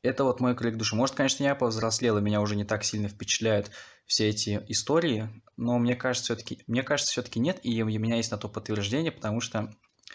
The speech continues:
я иногда периодически на выходных, когда вот, то есть я остаюсь дома в квартире, я посматриваю на компе, а, «Необъяснимо, но факт», и, знаете, у меня вообще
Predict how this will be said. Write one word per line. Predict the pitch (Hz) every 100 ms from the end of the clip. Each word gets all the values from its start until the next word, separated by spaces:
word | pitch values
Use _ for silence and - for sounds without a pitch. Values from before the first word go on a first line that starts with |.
| - - - - - _ -
я | 110 117 120 - _ -
иногда | 120 110 107 175
периодически | 185 123 117 135 - - 120
на | 107 110 107
выходных, | 104 120 110 131 170
когда | - 104 98
вот, | 98 - - _ _ _ -
то | 107
есть | 101 -
я | 104
остаюсь | - 98 98
дома | 120 139
в | 113
квартире, | 107 107 170 170 - - -
я | 113 107
посматриваю | 113 - 117 110 101 101
на | 101
компе, | 104 101 110 104 107 - - - -
а, | 113 104
«Необъяснимо, | 101 104 101 113
но | 107
факт», | 101 190 - - - _ _
и, | 131 131 - - _ _
знаете, | 127 117 135 143 -
у | 117
меня | 120 127
вообще | 120 - 110 -